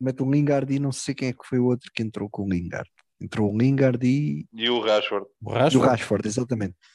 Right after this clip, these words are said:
Speaker 1: E o, e o, e o homem que mete melhor bolas à distância,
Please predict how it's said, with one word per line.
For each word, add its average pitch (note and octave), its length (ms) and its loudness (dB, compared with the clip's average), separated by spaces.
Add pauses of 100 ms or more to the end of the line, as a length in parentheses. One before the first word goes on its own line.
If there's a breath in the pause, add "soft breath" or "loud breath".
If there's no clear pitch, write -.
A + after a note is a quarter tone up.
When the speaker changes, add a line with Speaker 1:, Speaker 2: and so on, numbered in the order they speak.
(1160 soft breath)
Speaker 1:
E B2 160 6
o, D3+ 240 8
e E3 120 8
o, D#3+ 180 2
e C#3+ 120 6
o F#3 100 10
homem C#3+ 360 2
que C3 140 -4
mete D#3 260 2
melhor E3+ 180 4
bolas C#3 400 -2
à C#3 80 0
distância, - 520 -4